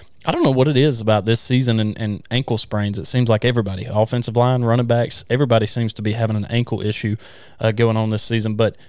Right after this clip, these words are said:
Roderick Robinson now being out, that's another guy that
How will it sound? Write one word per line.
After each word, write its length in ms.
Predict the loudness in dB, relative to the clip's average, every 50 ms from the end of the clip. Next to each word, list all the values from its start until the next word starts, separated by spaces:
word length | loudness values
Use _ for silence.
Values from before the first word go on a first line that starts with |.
| -20 -16
Roderick 440 | -2 2 2 2 4 2 0 0 -2 -8 -4
Robinson 460 | 0 2 2 2 2 0 0 -2 0
now 180 | 2 2 2 2
being 260 | 2 0 0 0 0
out, 280 | 2 2 2 0 -2 -8 -18 -20 -20 -20 -20 -20 -20 -20 -20 -20 -20 -20 -20 -20 -18 -10 -4
that's 220 | -2 -2 0 0
another 260 | 0 0 0 0 0
guy 260 | 0 0 2 2 2 2
that 220 | 2 0 0 -2